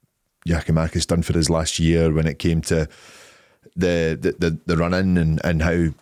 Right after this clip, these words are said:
important his goals were, and that can be quite tough for a striker to see, uh, a-, another striker basically take all the accolade for that, and, and, you know, you would have expected the big man to kick on from there and,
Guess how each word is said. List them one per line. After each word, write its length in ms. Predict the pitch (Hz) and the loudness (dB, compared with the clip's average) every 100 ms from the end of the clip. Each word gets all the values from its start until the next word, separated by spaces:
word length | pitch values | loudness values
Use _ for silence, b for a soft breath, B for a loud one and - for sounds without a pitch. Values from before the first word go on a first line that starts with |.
| _ 87 | _ -4
important 500 | 76 92 90 - 87 | -2 0 -2 -2 -2
his 200 | 87 80 | -2 0
goals 340 | 87 85 80 | 0 0 0
were, 420 | 85 90 90 85 | 0 2 0 0
and 200 | 78 73 71 _ _ _ _ _ _ _ _ _ _ _ - | 0 -2 -8 _ _ _ _ _ _ _ _ _ _ _ -6
that 200 | 92 98 | -6 -2
can 120 | - | -2
be 80 | 85 | -2
quite 280 | - 87 - | 0 -4 -2
tough 180 | 95 87 | -4 -2
for 140 | 87 | 0
a 40 | 85 | 0
striker 320 | 87 78 78 | 0 -2 -4
to 100 | 80 | -2
see, 540 | - 87 80 80 - _ _ - | 0 0 2 0 -2 _ _ -4
uh, 360 | 82 76 80 - | -4 -2 -2 -2
a-, 60 | |
another 220 | 82 85 | 0 0
striker 340 | 80 82 - 80 | 0 -2 -2 -2
basically 640 | 80 80 87 82 78 76 b b b - | -2 -2 0 0 0 -2 b b b -4
take 200 | 85 85 | -2 0
all 140 | 80 | 0
the 80 | 80 | 0
accolade 440 | 82 - 80 82 | -2 -2 -2 0
for 100 | 85 | 0
that, 320 | 80 85 82 | 0 0 -2
and, 200 | 82 80 - | -2 -4 -2
and, 400 | 85 78 78 - _ _ _ - | 0 2 0 -2 _ _ _ -4
you 120 | 85 | 0
know, 260 | 76 76 - 76 | 0 -2 -6 -4
you 120 | 82 | -2
would 160 | 78 64 | -2 0
have 180 | 80 | -2
expected 440 | - - 92 80 80 | -2 -4 -4 -4 -4
the 60 | |
big 180 | 80 78 | -2 -2
man 140 | 82 76 | -4 -6
to 100 | 71 | -8
kick 380 | - 71 - | -6 -8 -4
on 160 | 80 80 | -2 0
from 200 | 85 85 | 0 0
there 220 | 82 78 | 2 0
and, 160 | 78 | -2